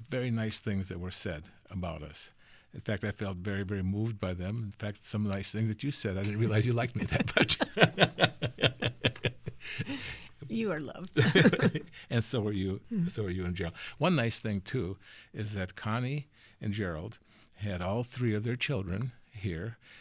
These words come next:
Speaker 1: and they had three of their grandchildren here as well. So that was very nice to see this family that I've seen their kids when they were little teenagers, <laughs> or they were little kids, and now they have their families and, and, uh, their grandchildren here.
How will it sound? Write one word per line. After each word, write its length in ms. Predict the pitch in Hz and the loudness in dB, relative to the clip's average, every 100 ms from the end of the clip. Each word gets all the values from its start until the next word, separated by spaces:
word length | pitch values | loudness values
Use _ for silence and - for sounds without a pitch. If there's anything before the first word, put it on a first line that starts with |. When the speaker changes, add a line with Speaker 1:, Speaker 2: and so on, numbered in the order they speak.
| - | -10
Speaker 1:
and 240 | 95 95 | -6 -2
they 80 | 107 | -2
had 300 | 104 95 98 | -2 -2 -6
three 540 | - 113 104 95 117 - | -6 -4 0 0 -2 -4
of 100 | 110 | -4
their 100 | 113 | -2
grandchildren 680 | 107 117 143 - 92 87 101 | -2 -2 -4 -4 -4 -4 -6
here 380 | - 92 92 117 | -4 -4 -4 -4
as 160 | 110 107 | -4 -2
well. 260 | 113 92 - | 0 -2 -4
So 200 | - 92 | -8 -6
that 180 | 110 101 | -4 -4
was 240 | 98 - - - - - - | -6 -8 -16 -20 -20 -10 0
very 160 | 110 | 2
nice 260 | 98 95 95 | 2 0 -4
to 120 | - | -8
see 220 | - 101 | -8 -6
this 200 | 90 90 | -6 -8
family 420 | - 110 85 82 85 | -6 -6 -4 -4 -6
that 280 | 85 85 | -8 -8
I've 180 | 85 82 | -8 -10
seen 300 | - - 95 | -10 -4 -2
their 120 | 90 | -2
kids 280 | 87 95 92 | -4 -6 -4
when 80 | 85 | -4
they 80 | 92 | -4
were 160 | 87 87 | -6 -8
little 160 | 92 - - | -6 -8 -4
teenagers, 640 | 104 107 104 120 147 - - - | 0 0 0 -4 -4 -10 -16 -20
<laughs> 220 | - - | -16 -4
or 60 | 143 131 | -4 -2
they 320 | 104 101 95 | -4 -4 -4
were 60 | 95 | -4
little 180 | 98 | -4
kids, 280 | 98 113 104 | -4 -6 -4
and 100 | 101 | -4
now 160 | 98 107 | -2 -2
they 140 | 98 | -4
have 340 | 92 90 90 - - - - - | -6 -8 -10 -14 -20 -20 -12 -6
their 100 | 135 | -4
families 640 | 113 101 95 87 90 90 | -2 -2 -2 -4 -6 -6
and, 260 | 85 82 82 - - - - | -6 -6 -8 -12 -20 -20 -12
and, 420 | 95 95 85 90 | -8 -6 -6 -6
uh, 140 | 85 80 | -8 -8
their 140 | 87 | -8
grandchildren 600 | 92 82 82 87 80 80 - | -6 -4 -4 -6 -8 -10 -10
here. 200 | 80 | -12